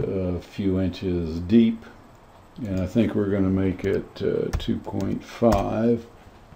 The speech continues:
and just say that, uh,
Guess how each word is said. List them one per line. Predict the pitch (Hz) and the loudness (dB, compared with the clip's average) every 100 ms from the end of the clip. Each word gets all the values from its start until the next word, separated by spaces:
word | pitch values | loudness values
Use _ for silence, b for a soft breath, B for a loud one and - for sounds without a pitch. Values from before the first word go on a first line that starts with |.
| - | -14
and | 123 95 90 | -8 -6 -4
just | 101 95 90 - | -2 -4 -6 -6
say | 101 95 95 92 92 | -2 0 0 0 0
that, | 92 95 92 90 - - - - - - | -2 -4 -4 -6 -6 -10 -14 -20 -16 -10
uh, | - - 131 | -8 -8 -8